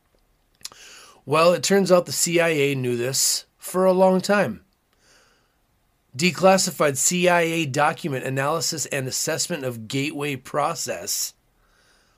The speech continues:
altered states of consciousness.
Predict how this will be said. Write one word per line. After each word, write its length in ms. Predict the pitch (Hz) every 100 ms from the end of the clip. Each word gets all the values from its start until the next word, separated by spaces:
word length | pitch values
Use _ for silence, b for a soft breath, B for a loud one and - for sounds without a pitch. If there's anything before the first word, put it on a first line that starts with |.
| b
altered 500 | - 143 139 151 147
states 460 | 131 - 147 143 131
of 160 | 147 -
consciousness. 1120 | 151 151 151 139 - - 95 87 - -